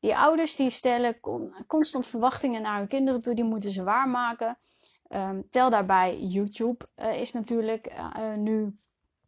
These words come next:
voor heel veel jongeren heel vri-, eh, vrij toegankelijk. En waar heel veel YouTubers met heel veel geld zitten en de duurste merken aan hebben en kinderen daar heel gevoelig voor zijn.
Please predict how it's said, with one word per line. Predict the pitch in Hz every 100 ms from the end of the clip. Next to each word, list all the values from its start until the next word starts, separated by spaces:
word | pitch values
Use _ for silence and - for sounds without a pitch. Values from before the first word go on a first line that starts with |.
| _ _ -
voor | 185
heel | 190 214
veel | 214
jongeren | 202 202 190
heel | 196 208
vri-, | 202 190
eh, | - 185
vrij | - 190
toegankelijk. | 185 190 202 196 190 220 _ - _ -
En | 196
waar | 175
heel | - 269 302
veel | 254
YouTubers | 226 226 226 208 202
met | 208 175
heel | 180 262
veel | 269 247
geld | - 214 208
zitten | - 196 196 202 - -
en | - 208
de | 190
duurste | 208 254 -
merken | 226 208 202 202
aan | 202
hebben | 196 202 -
en | 240
kinderen | 240 262 247 214 208
daar | 202 190
heel | 196 302
gevoelig | 320 - - 277 254
voor | - 170
zijn. | 156 - -